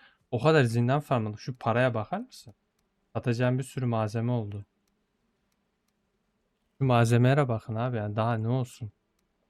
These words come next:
Bu kadarla da bitmiyor. <laughs> Bir dakika. Heh. Bu arada ben buraya ikinci tabela koyayım da, yani para ve aletler için biraz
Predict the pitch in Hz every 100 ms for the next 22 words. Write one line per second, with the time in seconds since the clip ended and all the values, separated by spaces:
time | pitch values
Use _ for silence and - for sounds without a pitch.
0 | _ _ _ _ _ _ _ - 120 135
1 | 147 131 110 107 - 110 135 196 _ _
2 | _ _ _ 113 110 107 104 - 110 151
3 | _ _ _ _ _ _ _ _ _ -
4 | 110 101 - _ _ _ _ _ _ _
5 | _ _ _ _ _ _ _ _ _ _
6 | _ _ _ _ - 127 131 131 139 131
7 | - 135 131 127 123 127 - 131 156 120
8 | 107 107 - - 113 120 120 117 120 _
9 | _ - 110 113 - 120 - 117 120 127